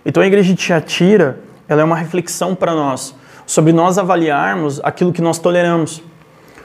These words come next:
Porque a igreja de Tiatira, ela foi exortada por Cristo e, e, inclusive, a maneira como a Bíblia coloca é que alguns, a Bíblia fala que eles foram até as profundezas de Satanás,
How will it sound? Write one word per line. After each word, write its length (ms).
Porque 200
a 40
igreja 260
de 80
Tiatira, 560
ela 120
foi 180
exortada 640
por 180
Cristo 420
e, 220
e, 100
inclusive, 720
a 100
maneira 440
como 180
a 20
Bíblia 220
coloca 580
é 80
que 140
alguns, 540
a 60
Bíblia 220
fala 300
que 80
eles 160
foram 180
até 140
as 160
profundezas 680
de 80
Satanás, 680